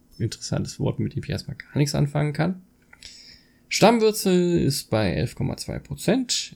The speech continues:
Stiegel ist aus Salzburg und wir haben einen Alkoholgehalt von vier Komma sieben, was noch relativ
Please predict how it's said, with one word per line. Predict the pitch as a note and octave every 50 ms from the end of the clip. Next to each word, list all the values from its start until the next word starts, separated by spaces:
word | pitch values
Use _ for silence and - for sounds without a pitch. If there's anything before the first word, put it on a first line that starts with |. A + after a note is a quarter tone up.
| - -
Stiegel | - - - - C#3+ D#3 E3 F3+ E3 D3 F2+
ist | - - - -
aus | - F2 - - -
Salzburg | - - C#3+ F3 F3+ - - - D#3+ D3+ D3 D3+ D3 - - - _ _ _ _ _ _ _ _ _ _ _ -
und | - B2+ C3 C3+ C3 B2+
wir | B2 A#2+ G2+
haben | G#2 G2+
einen | G2+ G2 -
Alkoholgehalt | - - - - - - F#2+ G#2 A#2 A#2+ A#2+ A2+ - G#2
von | - - G2 -
vier | - - - -
Komma | - A2+ G#2 A2 G#2+
sieben, | G#2 - - - C3+ D3 C#3+ C3 B2 - A2+ - _ _ _ -
was | - - - - - - -
noch | A#2 A2+ - - - -
relativ | - A2 G2+ - G#2 - - - - - A#2 - - - -